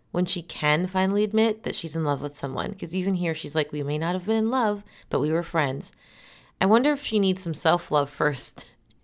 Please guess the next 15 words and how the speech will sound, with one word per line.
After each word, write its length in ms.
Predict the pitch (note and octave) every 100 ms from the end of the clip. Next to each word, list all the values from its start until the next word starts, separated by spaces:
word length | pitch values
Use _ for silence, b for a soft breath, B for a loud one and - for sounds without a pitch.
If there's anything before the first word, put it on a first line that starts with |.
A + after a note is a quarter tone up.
| - B B -
Like, 140 | D#3+
love 240 | D#3+ F3+ F#3
herself 720 | A3 G#3 G3+ E3 D#3 - - -
and 120 | F3+
then 180 | F3 F3
be 100 | E3+
able 160 | E3
to 120 | D#3
admit 200 | D3+ D#3
that 120 | - -
she 140 | E3
loves 220 | D3 D3
somebody 400 | - D3 C#3+ C#3
else 320 | C#3 C3 -
romantically. 720 | C#3+ C3+ C3+ - - - F3